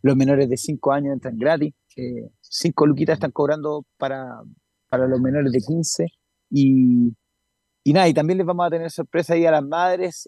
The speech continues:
Eh, este domingo vamos a sacar ahí una promoción especial para ellas. Queremos que, que todo Santiago sepa lo que estamos haciendo acá. Queremos que el Parque de los Reyes se llene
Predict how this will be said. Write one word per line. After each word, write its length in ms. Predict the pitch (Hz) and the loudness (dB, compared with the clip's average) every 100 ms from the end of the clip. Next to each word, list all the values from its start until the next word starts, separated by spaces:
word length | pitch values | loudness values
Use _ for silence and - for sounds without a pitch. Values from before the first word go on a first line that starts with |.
| - | -6
Eh, 380 | 143 143 135 120 | -4 -4 -4 -8
este 220 | - 147 | 0 2
domingo 380 | 139 151 156 151 | 2 -2 0 0
vamos 200 | 151 147 | 2 -2
a 160 | 135 | -4
sacar 220 | 127 147 | -6 -4
ahí 160 | 147 151 | -2 0
una 140 | 151 131 | -2 -2
promoción 360 | 131 127 147 | -4 -4 -6
especial 380 | 143 135 - 143 | -6 -4 -2 -2
para 240 | - 135 | -2 -2
ellas. 300 | 139 156 165 - _ _ _ _ | -2 -4 -6 -12 _ _ _ _
Queremos 340 | - 143 151 156 - | -4 -2 -4 -6 -4
que, 600 | 147 139 135 135 127 127 _ _ | 0 2 2 0 -4 -10 _ _
que 120 | 151 | -6
todo 160 | 180 170 | -4 -4
Santiago 540 | 156 - 170 175 175 | -8 -4 -2 -2 -2
sepa 240 | 170 165 | -4 -4
lo 100 | 165 | -4
que 80 | 156 | -6
estamos 320 | 151 160 156 | -8 -8 -6
haciendo 300 | 151 156 151 | -6 -6 -4
acá. 180 | 143 151 | -2 -2
Queremos 340 | 143 139 143 147 | -2 -4 -6 -6
que 120 | 135 | -8
el 60 | |
Parque 540 | - 135 - 135 139 139 | -4 -4 -4 -2 0 0
de 80 | 131 | 0
los 140 | 123 | 0
Reyes 280 | 139 139 135 | 0 0 -2
se 100 | 127 101 | -6 -4
llene 420 | 147 156 156 | -4 -2 -6